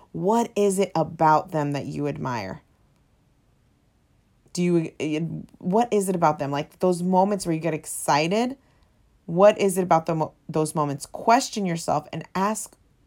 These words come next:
"Why do I feel this way? What is it that I love so much about this?" Ask your friends and family what you are an expert in,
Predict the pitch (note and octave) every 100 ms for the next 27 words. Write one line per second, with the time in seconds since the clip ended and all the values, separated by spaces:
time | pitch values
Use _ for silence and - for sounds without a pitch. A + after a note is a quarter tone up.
0 | _ E3 E3 F3+ F#3 F3+ F#3 E3 D#3+ D3+
1 | C#3 E3 - - - - - F3+ G3 G3+
2 | G3 F#3 - D#3 D3+ D#3 D#3 D3+ - -
3 | D3+ D3+ D3 - - - - E3 - F#3+
4 | - - G3+ - F#3 F3+ F#3 F3 E3 -
5 | - D#3+ E3 D#3+ D3 C3 - - - _
6 | E3 E3 F3 F3 - _ - D#3 E3+ E3+
7 | - D3+ C#3+ C#3 - - D#3+ C#3 A2+